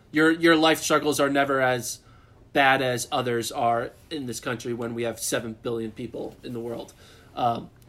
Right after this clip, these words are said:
but I do think it's an emotional toll, I think, especially for, I think, older athletes, because they've, they know what it takes, and, like, the,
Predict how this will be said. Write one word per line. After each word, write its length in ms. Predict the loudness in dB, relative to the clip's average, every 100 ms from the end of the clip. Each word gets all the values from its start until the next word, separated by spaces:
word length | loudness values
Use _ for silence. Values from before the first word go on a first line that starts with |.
| -20 -6 6
but 360 | 8 8 4 -16 _ _ 0
I 100 | 0
do 160 | 2
think 440 | 0 2 2 -2 -20 -20 -20 _ -8
it's 200 | -4 -2
an 80 | 2
emotional 440 | 2 2 2 -2 -2
toll, 280 | 2 4
I 100 | 4
think, 360 | 2 0 -2 -6 -10
especially 600 | -6 -4 -2 -2 0 -2 -4
for, 640 | -4 -2 0 0 -2 -4 _ _ -6
I 100 | -4
think, 340 | -2 -2 -4
older 320 | -4 -2 2 6
athletes, 640 | 6 4 -2 -2 -4 -10 -14 -20 -8
because 520 | -4 0 2 2 0 -2
they've, 260 | 0 0 -6 _ -20 -20 _ 2
they 140 | 4
know 240 | 6 6 6
what 180 | 4 0
it 120 | -4
takes, 420 | -2 0 0 -2
and, 140 | -2
like, 220 | 0 -2
the, 120 | -4